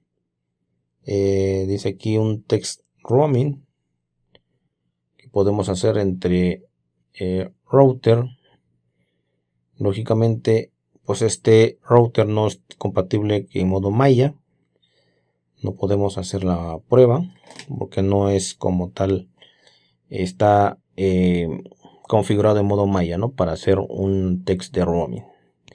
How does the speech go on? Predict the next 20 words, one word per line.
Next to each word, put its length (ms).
Y 520
tenemos 320
el 80
botón 340
de 60
restablecimiento 1000
de 100
fábrica. 580
Ahí 160
está. 340
Eh, 800
ya 240
no 380
sé 120
si 140
vimos 600
en 120
la 80
opción 280
de, 600